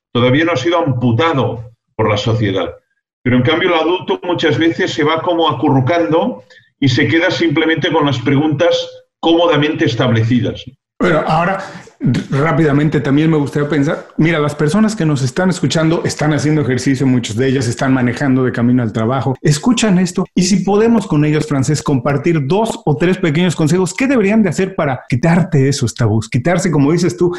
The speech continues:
Speaker 2: escaparse de esas jaulas y seguir haciendo preguntas, preguntas inteligentes, interesantes, que los ayuden a descubrir más, que nos ayuden a crecer.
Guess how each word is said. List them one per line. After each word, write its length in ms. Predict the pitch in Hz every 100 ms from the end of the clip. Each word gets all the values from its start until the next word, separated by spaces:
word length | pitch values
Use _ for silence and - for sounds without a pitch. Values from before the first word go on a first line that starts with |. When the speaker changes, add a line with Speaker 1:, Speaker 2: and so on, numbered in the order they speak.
| -
Speaker 2:
escaparse 720 | 135 - 139 175 190 220 180
de 80 | 160
esas 220 | 160 151
jaulas 380 | - 131 147 180 -
y 100 | -
seguir 300 | 175 156 214
haciendo 460 | 165 180 190 180
preguntas, 540 | 147 123 143 147 123 -
preguntas 460 | 143 147 170 180 131
inteligentes, 760 | 123 120 117 139 139 135 131
interesantes, 600 | 120 120 117 143 139 156 -
que 120 | 151
los 180 | 151 147
ayuden 360 | 151 220 220 - -
a 140 | 147
descubrir 500 | 147 147 - 143 180
más, 220 | 156 165
que 140 | - 147
nos 220 | 151 -
ayuden 420 | 156 190 240 226
a 100 | 156
crecer. 380 | 139 120 220